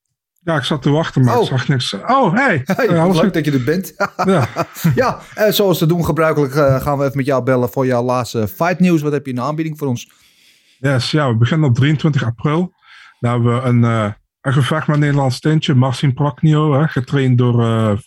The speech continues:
Speaker 1: eh, Martijn de Jong en Vincent Latour.
Speaker 2: Ja.
Speaker 1: Vecht tegen Philippe Lins.
Speaker 2: Oké. Dat is
Speaker 1: Ja.
Speaker 2: de drieëntwintig april de kaart waar ik nu echt al het meest naar uitkijk van het hele jaar.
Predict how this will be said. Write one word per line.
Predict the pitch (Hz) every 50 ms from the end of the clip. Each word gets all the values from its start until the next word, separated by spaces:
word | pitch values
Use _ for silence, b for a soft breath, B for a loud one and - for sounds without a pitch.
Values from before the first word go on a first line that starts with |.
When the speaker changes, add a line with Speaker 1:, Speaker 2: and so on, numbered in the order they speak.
| _ _
Speaker 1:
eh, | - 117 113 113 110 110 110 107 107 104 104 - -
Martijn | - 120 117 - 143 131 123
de | 120
Jong | 123 127 123 120
en | 113 107
Vincent | - 131 123 123 - 123 123
Latour. | 120 120 - 156 160 180 175 -
Speaker 2:
Ja. | 135 143 156 - - - -
Speaker 1:
Vecht | - - 135 120 123
tegen | - 147 131 117 123 110
Philippe | 117 - 151 135 127 131 127
Lins. | 117 123 147 170 156 - - - - _ _ B B B B B B B B B B B
Speaker 2:
Oké. | - 147 - 170 175 208 208 202 _ _ _ _ _ _ _ _
Dat | - - 147 139 - -
is | 135 - 107
Speaker 1:
Ja. | 113 151 160 143 127 123
Speaker 2:
de | 135
drieëntwintig | 131 131 147 147 139 156 143 117 127
april | 120 - 139 139 127
de | 117 -
kaart | - 156 143 139 135
waar | 127 135 127
ik | 127
nu | 123 135 139 143
echt | 127 139 139 - -
al | 139 131
het | 127 113 120
meest | 139 147 160 151 156 -
naar | 143 123
uitkijk | 123 139 135 - 143 131 131 120
van | - - 131 120
het | 117
hele | 120 123 120 117
jaar. | 113 120 139 170 175